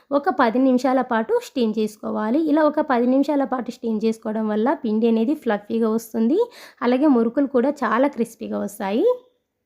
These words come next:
ఇప్పుడు చూడండి, ఒక పది నిమిషాల తర్వాత చూపిస్తున్నాను. పిండి అనేది కొంచెం గట్టి పడిపోయి ఉంటుంది. So ఇలా గట్టిగా అయిపోయి ఉంటుంది కదా, ఈ పిండిని ఒక స్పూన్తో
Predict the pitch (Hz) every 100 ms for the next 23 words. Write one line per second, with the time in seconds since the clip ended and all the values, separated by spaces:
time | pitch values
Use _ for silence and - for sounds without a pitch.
0 | _ _ _ _ _ _ - - 302 381
1 | 302 320 294 302 269 302 311 233 233 220
2 | 233 247 240 240 220 214 233 233 214 226
3 | - 220 208 220 311 262 220 233 226 233
4 | 247 440 480 - - - - 262 254 277
5 | 403 539 226 220 180 247 240 226 226 208
6 | 202 196 208 370 494 - _ _ _ _
7 | _ _ _ _ _ _ _ _ _ _
8 | _ _ _ _ _ _ - 320 302 330
9 | 466 466 _ _ _ _ - 247 240 330
10 | 339 302 285 269 254 254 - 254 285 262
11 | 240 240 302 269 254 269 - 254 240 190
12 | 381 480